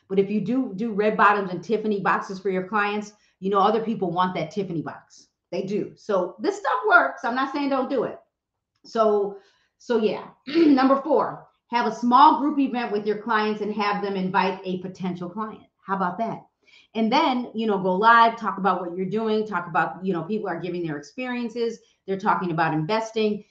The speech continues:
Like, have a small event for just your clients. That means I gotta clean up. My house is clean. I'm, you should see all the shoes upstairs. Maybe I'll go show you.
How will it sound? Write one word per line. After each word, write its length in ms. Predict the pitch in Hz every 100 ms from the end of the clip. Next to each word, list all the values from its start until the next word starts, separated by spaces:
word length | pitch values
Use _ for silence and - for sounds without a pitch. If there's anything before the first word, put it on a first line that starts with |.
| _
Like, 160 | 208 208
have 300 | 247 247 285
a 60 |
small 400 | 330 - 196 214
event 380 | 220 196 269 - -
for 140 | 185 170
just 360 | 165 185 -
your 140 | 196 180
clients. 640 | 185 147 104 - _ _ _ _ _ _ _ _ _ _ _ _ _
That 180 | - 170
means 160 | 185 165
I 100 | 151
gotta 160 | 143 135
clean 240 | 185 165
up. 220 | 147 - _ _ _ _ _ _ _ _ -
My 140 | 196
house 260 | 254 - 175
is 80 |
clean. 480 | 165 - 156 151 156 - _ _ _ _ -
I'm, 260 | 175 165 - _ _
you 120 | 190
should 140 | 202 226
see 160 | 202
all 120 | 185 151
the 80 |
shoes 260 | 156 180 165
upstairs. 420 | 156 - 151 131 -
Maybe 200 | 226 262
I'll 160 | 214
go 100 | 190
show 220 | 190 190
you. 320 | 175 151 151